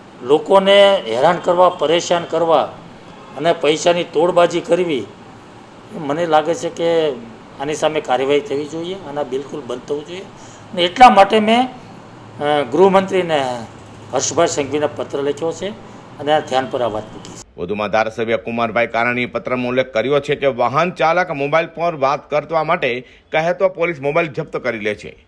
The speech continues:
Speaker 2: કોઈ મોટા આતંકવાદી કે પછી ગુનેગાર હોય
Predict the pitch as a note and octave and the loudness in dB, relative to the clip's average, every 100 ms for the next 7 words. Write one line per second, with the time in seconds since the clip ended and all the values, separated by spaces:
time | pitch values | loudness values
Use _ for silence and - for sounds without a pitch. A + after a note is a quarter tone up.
0 | _ _ - A2+ A#2+ B2 A#2+ B2+ E3+ D3+ | _ _ -8 -6 -6 -2 -2 -2 -4 0
1 | E3 F3 E3+ E3 D3+ D#3 B2 C3 D3 E3+ | -2 -2 -6 -4 -4 -6 -6 -4 -2 2
2 | F#3+ F#3+ F#3+ C#3 | 2 2 0 -4